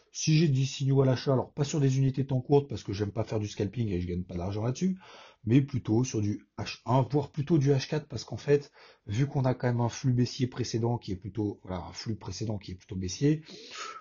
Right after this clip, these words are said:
bah, il me faut quand même un signal un petit peu fort pour que le marché me montre vraiment qu'il a envie de tenir cette zone, parce qu'en fait, déjà, un, j'en sais rien, et <laughs> je suis pas sûr, et deux, euh, bah, pour contrer un flux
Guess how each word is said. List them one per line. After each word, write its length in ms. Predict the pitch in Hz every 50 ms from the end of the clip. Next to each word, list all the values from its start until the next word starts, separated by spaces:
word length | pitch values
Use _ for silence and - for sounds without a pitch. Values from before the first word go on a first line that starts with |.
| - _ _
bah, 120 | 107 101
il 80 | 107 117
me 40 | 107
faut 200 | - - 123 123
quand 260 | 113 - - - 123
même 140 | 120 117 117
un 80 | 113
signal 580 | 104 - - - 120 117 117 117 123 123 123 120
un 100 | 117 110
petit 260 | - - - - 127
peu 160 | - - 127
fort 440 | 123 - - 151 147 139 135 - -
pour 140 | _ - -
que 100 | - 117
le 80 | 110 107
marché 420 | 110 113 107 - - - - 131
me 140 | 120 117 117
montre 300 | 120 117 123 123 107 104
vraiment 580 | 104 101 120 123 127 127 127 135 143 139 - _ _ - - - _ _ _ _ -
qu'il 160 | - 117 113
a 40 | 110
envie 280 | 110 117 110 123 123
de 100 | 110 113 104 95 -
tenir 320 | - 123 120 120 127 110 -
cette 220 | - 120 113 110
zone, 300 | 107 120 123 113 104 92 95
parce 160 | 101 92 -
qu'en 120 | - 92
fait, 120 | 92 107 104
déjà, 300 | 101 104 101 107 - -
un, 120 | - 113 110
j'en 120 | 98 92
sais 140 | 92 - -
rien, 280 | 90 101 127 165 185 - _ _ _ - - - - - - _ _ -
et 180 | 117 - -
<laughs> 180 | - - - -
je 120 | 95 98
suis 240 | - - - - 117
pas 140 | 104 104 -
sûr, 300 | - - 156 165 175 - _ - - - - _ _
et 140 | - 113 107
deux, 460 | 101 101 113 127 143 156 175 180 180 - _ _ _ -
euh, 840 | 110 104 104 101 98 95 92 90 90 90 92 92 92 92 - - - - 92
bah, 160 | 98 95 -
pour 220 | - - 107 -
contrer 360 | - 131 123 - - 143 135
un 120 | 127 117 107
flux 400 | - - - 131 131 127 127